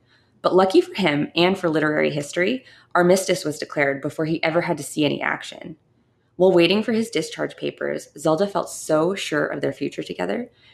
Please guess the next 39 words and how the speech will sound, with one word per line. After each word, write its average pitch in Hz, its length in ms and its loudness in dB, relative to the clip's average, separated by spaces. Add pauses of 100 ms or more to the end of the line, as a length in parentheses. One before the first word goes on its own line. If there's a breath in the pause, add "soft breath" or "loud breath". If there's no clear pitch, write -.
she - 180 2
consented 180 520 4
to 165 80 -6
making 147 340 0
love 135 240 0
for - 60 -6
the 131 100 -4
first - 300 -12
time, - 260 -14 (340)
despite - 420 -4
her 156 80 -8
reputation. - 680 -14 (1500 loud breath)
After 190 260 2
this, 175 220 6
Scott - 240 2
went 196 140 4
back 196 180 0
to - 100 -6
New 254 80 0
York 165 220 0
to 156 100 -10
make 156 140 -4
his 147 120 -14
fortune 151 380 -6
as - 160 -10
a 143 60 -8
writer, - 580 -4
arranging 170 460 2
for 196 160 -2
Zelda 180 320 0
to 185 120 -8
stay 147 220 -2
home 185 240 -4
in 208 80 -2
Montgomery 170 720 -4
and 156 120 -2
await 143 580 -2 (220)
his 147 200 -6
success. - 680 -10